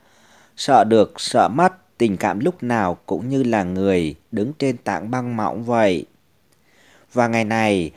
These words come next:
đối với những bạn đang còn độc thân thì cảm thấy bất an khi mà những người độc thân xung quanh mình rồi cũng dần có được người yêu, sớm đi đến quyết định đám cưới hạnh phúc. Bạn cũng muốn có người ở bên như vậy, nhưng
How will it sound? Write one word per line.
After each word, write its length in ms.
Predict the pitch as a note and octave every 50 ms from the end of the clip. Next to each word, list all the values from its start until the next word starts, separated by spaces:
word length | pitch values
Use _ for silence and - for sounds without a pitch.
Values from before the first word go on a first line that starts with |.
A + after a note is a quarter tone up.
| - _ -
đối 160 | G#2+ G#2+ A#2
với 180 | B2+ D3 E3
những 220 | E3+ C#3+ B2 G#2 A2+
bạn 260 | B2 A#2+ A2 - G2
đang 240 | C3 C3+ C#3 C3+ B2+
còn 280 | - A#2 G#2+ G2 F#2
độc 160 | F#2 F2+ E2 -
thân 460 | - - C3 B2+ C3 B2 B2+ A#2+ A#2+ A#2 _ -
thì 140 | - G#2+
cảm 220 | F2 - F#2+ D2 E2+ -
thấy 160 | - A2+ B2+ -
bất 260 | D#3 F3 - - -
an 480 | - C3 B2+ B2+ B2 A#2+ A#2+ A#2 A2+ A#2 _ _
khi 240 | - - C3+ C3 A#2
mà 420 | A2+ A2+ G#2+ G2 F2+ E2+ D#2 - - - - - - _
những 200 | - B2 G2 G#2+
người 160 | B2 B2 G#2+ G2
độc 260 | G2+ F#2 F2 - - -
thân 260 | - C3 B2+ A#2+ A#2+
xung 260 | - - - B2+ A#2+
quanh 300 | - - B2 B2 A#2+ A#2
mình 360 | A2+ A2 G2 F2+ E2+ D2+ C#2+ - - -
rồi 220 | - - A#2 G2+
cũng 260 | F2+ - - D2+ F2 G2+
dần 320 | G2+ A#2+ A2 G2 E2+ C#2+ -
có 140 | - - C3
được 220 | D3+ C3+ G2 -
người 280 | F2+ F#2+ F#2+ F#2 F2 D#2+
yêu, 460 | - - A2+ A#2+ A#2 A2+ A2+ A2 G#2 - - - _ _
sớm 320 | - - - G#2 G#2+ C3+
đi 140 | C3 C3 B2+
đến 220 | A2+ G#2+ G#2+ A2 A2+ - -
quyết 220 | - E3+ E3+ -
định 180 | - A2+ G2+ - -
đám 280 | D#2+ E2+ F2 G2+ C3+ C3+ -
cưới 220 | - A2 A2 B2+ D3
hạnh 300 | C#3 C#3 C3 G#2+ - -
phúc. 320 | - - D3+ F3 G3 - - _ _ - - - - - -
Bạn 140 | A2+ A2+ G2+ -
cũng 180 | - F#2 F#2+ G#2+
muốn 180 | G#2+ A2+ D3 D#3 _ -
có 120 | A#2+ C3+
người 260 | D3+ D3 C#3 B2 F#2+ -
ở 220 | - E2+ F2+ D#2+ E2+
bên 300 | B2+ C3 C3 B2+ A#2+ A#2+
như 160 | B2+ B2 A#2
vậy, 380 | G2 G#2 A2 G#2 G2 E2 - - _ _ _ -
nhưng 400 | B2 B2+ C3+ C3+ C3 B2+ B2 A#2